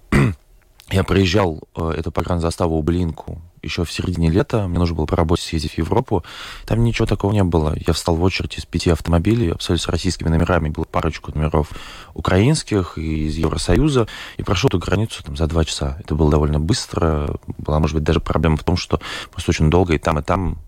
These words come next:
на латвийской, на российской границе просто проверяли документы и машину. Ну, в общем, никаких проблем не было в этот раз. И, э, мы, когда уже подъезжали, стали смотреть какие-то чаты,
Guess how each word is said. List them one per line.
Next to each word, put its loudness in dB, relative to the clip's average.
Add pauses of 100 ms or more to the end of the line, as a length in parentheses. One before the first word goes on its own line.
(120)
на 0
латвийской, 4
на 2
российской -4
границе -2
просто -16
проверяли 2
документы 0
и 2
машину. -2 (540)
Ну, 6
в 6
общем, 0 (560)
никаких 2
проблем 2
не 2
было 0
в -2
этот -2
раз. 0
И, -2
э, 2
мы, 2
когда 0
уже 2
подъезжали, 0
стали -4
смотреть -4
какие-то -6
чаты, 0